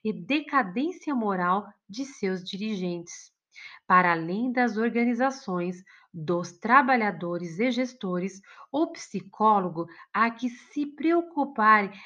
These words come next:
em agir em consonância com valores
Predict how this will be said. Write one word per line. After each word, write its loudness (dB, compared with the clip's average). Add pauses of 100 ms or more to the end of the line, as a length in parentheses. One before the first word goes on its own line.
(100)
em -2
agir 2
em -2
consonância -2 (260)
com 0
valores 2